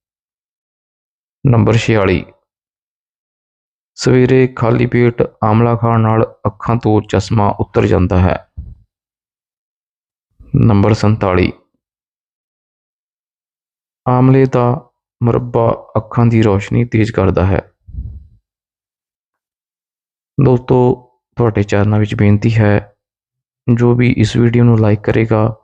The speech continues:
ਸ਼ੇਅਰ ਕਰੇਗਾ, ਕੁਮੈਂਟ ਕਰੇਗਾ ਤੇ ਸਾਡੇ ਚੈਨਲ ਨੂੰ ਸਬਸਕ੍ਰਾਈਬ ਕਰੇਗਾ,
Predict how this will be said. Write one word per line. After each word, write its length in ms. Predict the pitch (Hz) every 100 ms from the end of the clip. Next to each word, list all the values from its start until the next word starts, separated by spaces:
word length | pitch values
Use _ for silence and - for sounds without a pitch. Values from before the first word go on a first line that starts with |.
| _ _ _ _ _ _ _ _
ਸ਼ੇਅਰ 400 | - - 120 123
ਕਰੇਗਾ, 480 | - 120 113 117 104
ਕੁਮੈਂਟ 440 | 101 - 104 104
ਕਰੇਗਾ 400 | - 107 101 101 101
ਤੇ 140 | 104
ਸਾਡੇ 300 | 101 101 113
ਚੈਨਲ 300 | - 107 107
ਨੂੰ 180 | 107 104
ਸਬਸਕ੍ਰਾਈਬ 480 | 92 92 - 92 113
ਕਰੇਗਾ, 640 | 120 117 110 101 101